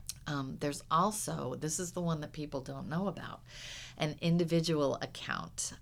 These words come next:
Um, and that is based on the hours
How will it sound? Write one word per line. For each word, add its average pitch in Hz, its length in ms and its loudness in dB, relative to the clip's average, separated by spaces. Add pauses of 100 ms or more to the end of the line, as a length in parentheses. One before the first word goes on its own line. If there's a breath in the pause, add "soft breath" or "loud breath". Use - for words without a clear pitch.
Um, 139 360 0 (540 soft breath)
and 147 580 0 (240)
that 160 240 6
is 165 160 4
based 156 400 0
on 147 200 0
the 139 160 -4
hours 139 680 0